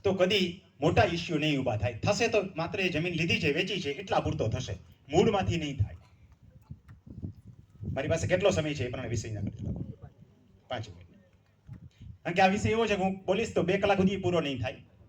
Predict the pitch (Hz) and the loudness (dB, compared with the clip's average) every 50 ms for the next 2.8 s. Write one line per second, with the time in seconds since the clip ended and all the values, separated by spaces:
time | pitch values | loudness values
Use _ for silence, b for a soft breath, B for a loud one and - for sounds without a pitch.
0 | _ _ _ - _ _ _ _ _ _ _ _ _ _ _ _ _ _ _ _ | _ _ _ -20 _ _ _ _ _ _ _ _ _ _ _ _ _ _ _ _
1 | _ _ _ _ _ _ _ _ _ _ _ _ _ _ 247 254 254 262 269 254 | _ _ _ _ _ _ _ _ _ _ _ _ _ _ 2 2 2 0 2 2
2 | 240 240 233 240 233 233 247 247 233 202 190 185 160 165 185 | 2 2 2 0 -2 -2 -4 0 0 0 2 2 0 0 0